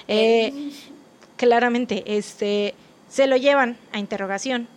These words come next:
Speaker 1: donde empieza por decirles que les va a contar todo porque está harto de cubrir a su amigo Sam.
Speaker 2: ¿Dónde está Sam?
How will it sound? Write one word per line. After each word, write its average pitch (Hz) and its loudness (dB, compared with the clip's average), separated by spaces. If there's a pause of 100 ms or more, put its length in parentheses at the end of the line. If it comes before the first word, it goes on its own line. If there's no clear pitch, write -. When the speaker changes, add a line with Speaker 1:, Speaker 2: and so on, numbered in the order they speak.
(100)
Speaker 1:
donde 208 0
empieza 240 0
por 240 0
decirles 254 0
que 202 -6
les 190 -4
va 214 2
a 214 -8
contar 214 -2 (480)
todo 285 0 (100)
porque 202 -6
está - -8 (220)
harto 285 -2
de 208 -2
cubrir 196 -4
a 196 -6
su - -8
amigo 185 -8
Sam. 185 -10 (1300)
Speaker 2:
¿Dónde 311 0 (120)
está - -2 (260)
Sam? 381 2